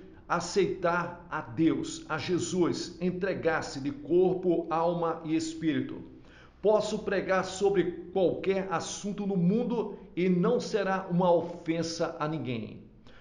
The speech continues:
Posso pregar sobre ritualismo, posso pregar sobre fazer boas obras, sobre melhoria social. Eu posso pregar todas essas coisas e as pessoas vão me aplaudir.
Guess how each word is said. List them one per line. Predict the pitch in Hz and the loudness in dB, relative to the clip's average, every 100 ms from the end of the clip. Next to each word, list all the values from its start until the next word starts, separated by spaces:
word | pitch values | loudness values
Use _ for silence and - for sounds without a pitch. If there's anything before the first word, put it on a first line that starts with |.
| - | -8
Posso | - 180 - 190 | 4 4 4 -2
pregar | 185 175 123 180 175 | 0 0 2 0 0
sobre | - - 185 180 156 | -4 0 2 2 0
ritualismo, | 143 170 170 147 147 165 - 117 - - - - - | -2 -2 0 0 2 0 -2 -8 -12 -16 -20 -20 4
posso | 160 - 165 - | 6 6 0 -2
pregar | 160 131 147 170 175 | -2 0 0 0 0
sobre | 170 - 170 175 180 175 165 - - - - | -4 -6 2 2 2 2 2 0 -6 -12 -18
fazer | - 190 - 202 | -2 -2 2 0
boas | 131 135 160 127 | 2 2 2 2
obras, | 156 165 - - - - - - | 4 4 2 -4 -10 -12 -14 -16
sobre | - - 190 185 175 151 - | -14 2 4 6 2 2 -2
melhoria | 151 185 185 170 170 | 0 2 2 2 0
social. | 170 156 - 147 147 131 - - - - - | -2 -4 -4 -2 0 0 -4 -12 -18 -20 -4
Eu | 147 147 | -2 0
posso | 180 165 - | 2 2 2
pregar | 170 165 - 160 175 - - | 0 0 0 0 0 -2 -4
todas | 180 190 180 156 | -2 0 0 0
essas | 123 - 165 - | 0 0 -2 -4
coisas | - 180 196 208 220 | -2 0 2 0 0
e | |
as | 214 | -2
pessoas | 220 226 185 220 220 - - | 0 -2 -2 0 0 0 -8
vão | 190 247 247 | 0 2 4
me | 247 | 2
aplaudir. | 220 - 214 - 214 214 - | 2 2 0 0 -2 -4 -6